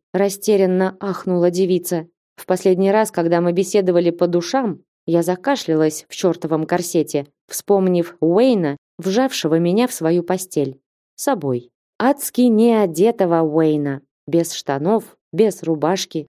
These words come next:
даже без бацелота. Словом, было как-то не до деталей. «Ладно, Таша, себе-то не ври.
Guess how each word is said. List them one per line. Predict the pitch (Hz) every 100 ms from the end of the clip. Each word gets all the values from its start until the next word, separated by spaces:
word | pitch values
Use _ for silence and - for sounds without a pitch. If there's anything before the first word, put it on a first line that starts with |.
| _
даже | 233 269 240 226
без | 214 202
бацелота. | 196 226 247 233 180 143 143 131 - _ _ _ _ -
Словом, | - 262 269 233 233 214 -
было | 269 311 269 226
как-то | 233 208 - 214
не | 220 247
до | 214
деталей. | 185 196 151 139 127 _ _ _ -
«Ладно, | 190 269 202 139
Таша, | 147 139 147 135 _ -
себе-то | - 240 233 165
не | 170
ври. | 175 220 226